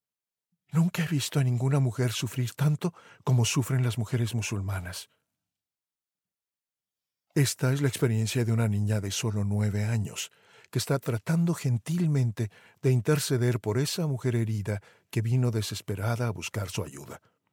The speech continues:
Y luego la pequeña Aisha le muestra al profeta los oscuros moretones, la evidencia de los muchos golpes que esta pobre víctima había sufrido.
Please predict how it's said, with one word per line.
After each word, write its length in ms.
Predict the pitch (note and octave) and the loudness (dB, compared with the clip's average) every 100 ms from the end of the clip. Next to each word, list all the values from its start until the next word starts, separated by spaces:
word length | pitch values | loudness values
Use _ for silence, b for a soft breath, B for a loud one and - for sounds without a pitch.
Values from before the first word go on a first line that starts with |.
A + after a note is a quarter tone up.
| _ _ _ _ _ _ _ _ | _ _ _ _ _ _ _ _
Y 120 | D#3+ | 4
luego 260 | C3 B2+ C#3 | 6 6 4
la 120 | B2 | 2
pequeña 420 | A#2+ A2 A#2+ B2 | 0 2 2 4
Aisha 440 | A#2 G#2 G2+ A2 F#2+ b | 2 2 -2 -4 -6 b
le 120 | B2 | 0
muestra 320 | A#2+ C#3+ - | 2 2 2
al 100 | C#3+ | 0
profeta 440 | - A#2+ F3 F3+ C3 | 2 -2 0 -2 -2
los 180 | F#2+ A2 | -4 -6
oscuros 360 | - B2 A2+ | -4 -2 0
moretones, 720 | A2+ A2 G2+ D#3 E3 E3+ - - b | 0 0 -2 0 0 -2 -8 -16 b
la 160 | C3 A#2+ | 2 4
evidencia 580 | A2+ A#2 C3+ D#3+ - | 4 4 4 4 2
de 120 | A#2 G#2 | 0 0
los 180 | G2+ | 0
muchos 380 | C#3+ E3+ - C3 | 2 2 0 -2
golpes 420 | C3+ B2 A2 A#2 | 2 2 2 -4
que 80 | - | -2
esta 180 | A2 A2 | -4 -4
pobre 380 | - A2+ A2 G2+ | -2 0 0 -2
víctima 520 | F2+ B2 - B2+ B2+ | -2 -4 -2 0 0
había 200 | F#2+ G2 | 0 -2
sufrido. 480 | G2+ G2+ - - G#2+ | -4 -6 -8 -12 -14